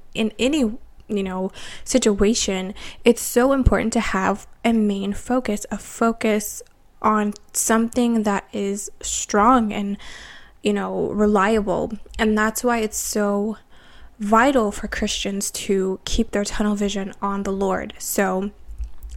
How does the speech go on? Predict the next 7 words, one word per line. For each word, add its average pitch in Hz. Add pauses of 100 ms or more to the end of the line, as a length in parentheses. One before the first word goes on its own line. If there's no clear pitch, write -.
for 214
me, 240 (760)
I 311
have 247
a 214
little 226
story 214